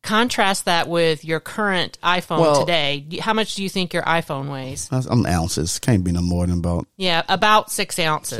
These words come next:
Speaker 2: six,
Speaker 1: I think it's
Speaker 2: okay.
Speaker 1: like five point six ounces or something like that.
Speaker 2: Oh, that's, that's, that's not bad. But I remember when I was younger growing up, had bag phones. So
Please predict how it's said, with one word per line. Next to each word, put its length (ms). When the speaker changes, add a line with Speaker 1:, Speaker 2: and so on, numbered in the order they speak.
Speaker 2:
six, 20
Speaker 1:
I 80
think 180
it's 80
Speaker 2:
okay. 100
Speaker 1:
like 180
five 260
point 260
six 240
ounces 380
or 100
something 320
like 200
that. 320
Speaker 2:
Oh, 240
that's, 200
that's, 180
that's 180
not 120
bad. 280
But 220
I 100
remember 380
when 120
I 100
was 160
younger 300
growing 320
up, 240
had 360
bag 320
phones. 460
So 120